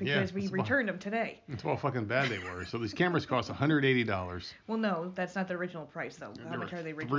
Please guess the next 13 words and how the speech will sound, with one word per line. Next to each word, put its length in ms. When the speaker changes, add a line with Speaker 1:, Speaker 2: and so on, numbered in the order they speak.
Speaker 1:
three 100
twenty-nine 600
ninety-nine 540
is 80
the 60
original 340
price. 380
I 40
found 260
them 100
on 80
a 40
deal, 440